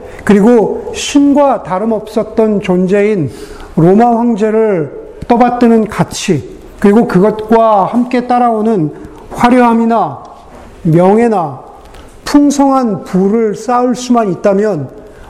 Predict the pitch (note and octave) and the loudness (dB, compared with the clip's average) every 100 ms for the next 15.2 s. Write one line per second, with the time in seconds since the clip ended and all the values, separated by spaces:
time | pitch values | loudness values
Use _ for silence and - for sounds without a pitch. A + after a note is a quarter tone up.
0 | - D3 E3+ G3+ G#3+ C4 - G3 G3 F3+ | -2 2 4 4 2 0 -2 -4 -4 -2
1 | A3+ A3 G#3 - G3+ G#3+ G3+ D#3 E3 - | -2 0 -2 -6 -2 0 0 -2 -4 -4
2 | A3+ A3+ A3 G3+ F#3 G3 F#3+ B3 B3+ - | 0 2 2 0 -2 -4 -2 -4 -6 -16
3 | - - E3 F3+ A#3+ - F#3 A3 A#3 - | -20 -4 0 0 -2 -2 0 0 0 -2
4 | A#3+ G3+ A3 G3 F3 C#3 A3 C4+ - - | 0 2 2 2 2 -2 -2 -4 -6 -18
5 | - - - F#3+ A#3 G#3 D3+ B2+ - D3+ | -20 -8 0 2 4 2 0 -4 -4 -4
6 | D3+ D#3 - - - - - - - - | -4 -6 -8 -18 -20 -20 -20 -18 -16 -16
7 | - - A3+ C#4 C4+ F#3 A#3 - - - | -16 -2 2 2 2 0 -4 -10 -16 -20
8 | - - - - - - - - F#3+ B3 | -20 -20 -20 -20 -20 -20 -6 0 2 4
9 | C4+ C4 F#3 F3+ C4+ F3 F3+ - - - | 2 0 0 0 0 -2 -4 -10 -20 -20
10 | - - - - G3 A3+ - F3+ - F#3+ | -20 -20 -12 0 2 4 2 0 4 4
11 | B3 B3+ B3+ B3 F#3+ - - - - A3 | 4 4 2 2 -2 -8 -18 -8 0 2
12 | - C4 B3+ A#3+ - B3 A3+ D#3+ - - | 2 0 0 -4 -2 0 0 -2 -6 -16
13 | - - - F#3+ A#3 C4+ C#4 B3+ - - | -20 -8 2 4 4 4 2 0 -6 -2
14 | C#4 C4 A3 F3+ - B3+ B3 A3+ B3+ G3 | -2 0 -2 -4 -4 0 2 2 0 -2
15 | C#3+ - | -6 -12